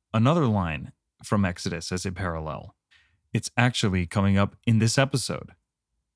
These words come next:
Exodus chapter twenty-one, verses twenty-three through twenty-four. "And if any mischief follow, then thou shalt give life for life,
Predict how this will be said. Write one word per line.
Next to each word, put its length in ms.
Exodus 640
chapter 380
twenty-one, 680
verses 400
twenty-three 500
through 360
twenty-four. 680
"And 100
if 140
any 180
mischief 440
follow, 540
then 120
thou 160
shalt 340
give 200
life 240
for 140
life, 460